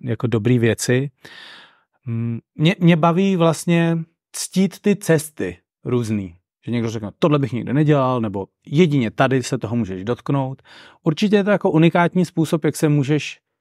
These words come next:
skontaktovat s nějakýma jedinečnýma vrstvama sebe, nějakýma úplně takovýma raw, živočišnejma, ale taky nějak daný do nějaký formy, do nějakých pravidel. Určitě se potkáš s vrstvama jako bolesti, odolnosti,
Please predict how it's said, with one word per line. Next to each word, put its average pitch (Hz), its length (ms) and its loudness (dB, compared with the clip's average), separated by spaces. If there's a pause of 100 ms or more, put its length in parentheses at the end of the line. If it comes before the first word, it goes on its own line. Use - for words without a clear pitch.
(320)
skontaktovat 147 920 0 (100)
s 127 120 -2
nějakýma 139 640 0 (1700)
jedinečnýma 151 840 2
vrstvama 127 800 -4 (640)
sebe, 120 400 0
nějakýma 127 420 2
úplně 123 380 -2
takovýma 123 440 0
raw, 123 340 2
živočišnejma, 127 1080 0 (480)
ale 123 280 2
taky 131 320 0
nějak 127 300 0 (100)
daný 123 260 2
do 127 80 4
nějaký 127 340 2
formy, 127 380 2
do 131 80 2
nějakých 127 400 0
pravidel. 127 500 0
Určitě 110 280 -2
se 117 140 -2
potkáš 120 380 0
s 117 40 -4
vrstvama 117 500 -2
jako 113 220 -4
bolesti, 123 640 0
odolnosti, 120 800 0